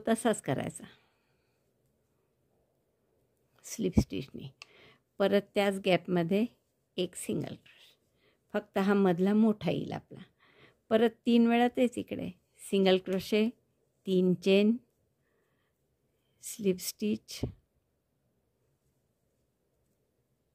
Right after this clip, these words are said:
पुन्हा सिंगल क्रोशे,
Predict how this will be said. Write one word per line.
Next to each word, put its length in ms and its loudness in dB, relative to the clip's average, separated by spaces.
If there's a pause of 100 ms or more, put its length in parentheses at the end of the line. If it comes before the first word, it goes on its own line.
(1200)
पुन्हा 200 2
सिंगल 460 -6
क्रोशे, 340 -20